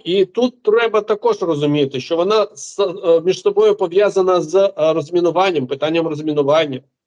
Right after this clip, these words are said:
Бо наша проблема в першій лінії оборони, вона була пов'язана не тільки не з, з тим, що в нас не було пропорційної кількості інженерної техніки для розмінування, але і з тим, що перша лінія оборони,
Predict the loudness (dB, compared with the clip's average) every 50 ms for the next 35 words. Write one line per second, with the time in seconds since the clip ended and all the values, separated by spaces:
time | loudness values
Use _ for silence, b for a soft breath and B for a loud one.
0 | _ _ _ _ _ _ _ -2 0 0 0 0 0 0 -2 -2 0 -2 0 2
1 | 2 2 2 2 2 0 -2 -2 0 0 0 0 2 2 0 0 0 0 0 0
2 | 2 2 2 2 2 2 2 2 0 0 2 2 2 2 0 0 0 0 -2 -2
3 | 0 0 0 0 0 0 0 2 2 2 2 2 0 0 0 0 2 0 -2 0
4 | -2 -4 -2 0 0 0 0 0 -2 -2 -2 -2 0 0 0 -2 -4 -6 -2 0
5 | 0 0 0 -2 -4 -4 -2 -2 -2 -4 -4 -2 0 2 2 2 2 0 -2 0
6 | -2 -6 -4 0 0 0 2 2 0 -2 -2 -2 -4 -4 -4 -6 -8 -8 -6 -4
7 | -2 -2 -2 -2 0 2 2 2 2 2 0 0 -2 0 -2 -4 -6 -6 -12 -12
8 | -10 -6 -4 -2 -2 -2 -2 0 0 2 4 4 4 2 0 -2 -8 -16 _ _
9 | _ _ _ _ _ _ _ _ _ _ _ _ _ _ -6 -2 0 2 2 2
10 | 2 2 0 -2 -4 -4 -2 -2 -2 -2 0 0 0 0 0 0 0 0 0 -2
11 | -6 -4 -2 -2 0 0 0 0 2 4 4 4 4 4 2 2 2 4 2 2
12 | 2 2 0 -2